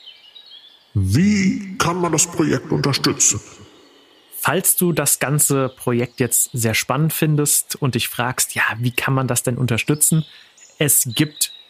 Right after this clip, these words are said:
Speaker 2: unterschiedliche Möglichkeiten, wie du mich bei meiner Arbeit unterstützen kannst und dieses ganze Projekt eben zum Wachsen bringen kannst. Das erste ist zunächst mal einfach, indem du den Podcast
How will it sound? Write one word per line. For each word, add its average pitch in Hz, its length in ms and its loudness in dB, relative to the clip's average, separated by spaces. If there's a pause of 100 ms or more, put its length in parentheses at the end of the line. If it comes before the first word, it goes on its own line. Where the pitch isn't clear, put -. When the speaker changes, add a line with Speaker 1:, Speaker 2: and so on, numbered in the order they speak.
Speaker 2:
unterschiedliche 156 560 0
Möglichkeiten, 120 720 -2
wie 113 80 2
du 113 100 2
mich 117 360 -2 (100)
bei 113 420 -2
meiner 110 300 -2
Arbeit 117 320 -2
unterstützen 113 500 -2
kannst 117 360 -4
und 117 140 -2
dieses 107 260 -2
ganze 107 320 -2
Projekt 113 320 -2
eben 113 260 -2
zum 120 340 0
Wachsen 120 420 -2
bringen 113 280 -2
kannst. 135 320 -2 (340)
Das 127 140 0
erste 180 400 0
ist - 220 2
zunächst 143 420 0
mal 135 240 0
einfach, 127 400 -4
indem 139 380 0
du 135 80 0
den 123 160 -2
Podcast - 640 -4